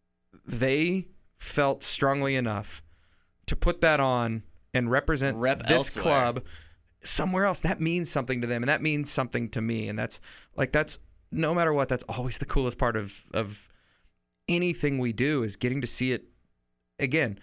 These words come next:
Speaker 1: how much it means to people. And, and, and, you know, not to, to put the cart before the horse, but some of the stuff that we're gonna start rolling out over the, the next six months around telling fan stories, I'm really excited about, because it's like,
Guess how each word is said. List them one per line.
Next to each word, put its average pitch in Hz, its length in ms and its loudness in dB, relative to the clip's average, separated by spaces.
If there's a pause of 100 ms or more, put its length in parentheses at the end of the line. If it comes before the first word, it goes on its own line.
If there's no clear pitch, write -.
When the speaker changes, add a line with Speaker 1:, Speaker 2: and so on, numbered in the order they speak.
(260)
Speaker 1:
how 139 280 0
much 123 320 0
it - 100 -2
means 107 340 -2
to - 80 -10
people. 101 360 -2
And, 98 140 -4
and, 107 240 -4
and, 107 220 -4 (560)
you 117 100 -2
know, 110 140 0
not 113 240 -2
to, 117 140 -2 (280)
to - 60 0
put - 140 -2
the - 60 -6
cart 117 220 0
before 120 180 -2
the 117 100 -2
horse, 127 180 0
but - 120 -10
some 123 140 -2
of 127 40 -4
the 139 60 0
stuff - 260 -4
that - 80 -2
we're 123 80 -2
gonna 113 140 -4
start - 220 -2
rolling 110 240 0
out 123 140 2
over 117 200 0
the, 104 120 -8
the 110 180 -4
next - 360 -6 (720)
six - 340 -4
months 117 280 -2
around 110 320 -2
telling 113 320 -2
fan 110 360 -4
stories, - 420 -6
I'm 113 140 -6
really 113 200 -4
excited 120 380 -2
about, 107 200 -4
because - 240 -8
it's 107 140 -8
like, 110 220 -4